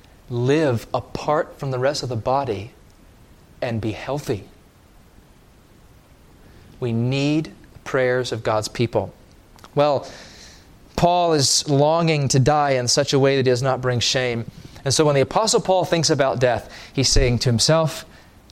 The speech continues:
"Death, and to us, is one opportunity that I have, perhaps one of the greatest,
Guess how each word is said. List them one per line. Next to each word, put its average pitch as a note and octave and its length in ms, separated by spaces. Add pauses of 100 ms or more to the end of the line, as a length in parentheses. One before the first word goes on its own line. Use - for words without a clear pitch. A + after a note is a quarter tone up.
(120)
"Death, D3 320
and B2 120
to B2+ 100
us, - 500 (180)
is C#3 440 (220)
one C#3 500
opportunity C3+ 640
that A2+ 140
I B2 160
have, A2 340
perhaps B2 460
one B2+ 100
of D3+ 60
the D3+ 60
greatest, A2+ 600